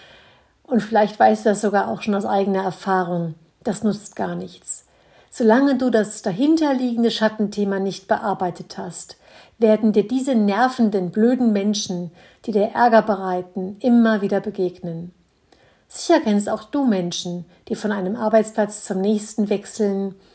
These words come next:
und jedes Mal den Chef oder die Kollegen oder auch gleich beides unmöglich finden. Wenn der verborgene Schatz, die dahinterliegende Lernaufgabe,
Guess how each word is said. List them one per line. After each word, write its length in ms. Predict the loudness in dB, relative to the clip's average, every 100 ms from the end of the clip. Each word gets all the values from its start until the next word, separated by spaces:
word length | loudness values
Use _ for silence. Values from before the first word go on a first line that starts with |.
| _ _ _ -16 -16 -4
und 100 | 0
jedes 320 | 2 2 0
Mal 220 | 0 2
den 140 | 2 -2
Chef 480 | 0 0 -2 -8 -4
oder 180 | -2
die 120 | 0 -4
Kollegen 800 | -4 0 4 2 2 0 -2 -8 _ _ _
oder 160 | -2 -2
auch 80 | -2
gleich 280 | -6 -8 0
beides 480 | 2 4 4 2
unmöglich 640 | 0 0 2 2 -2 -10 -6
finden. 560 | -8 -8 -12 -14 -14 -16 _ _ _ -20 -16 0
Wenn 160 | 2
der 100 | 4
verborgene 640 | 2 0 2 2 2 -4 -6
Schatz, 560 | -4 -4 -2 -2 -2
die 120 | -2
dahinterliegende 720 | -2 0 0 0 0 -2 0 0
Lernaufgabe, 960 | 0 0 -2 -6 -8 -8 -8 -8 -12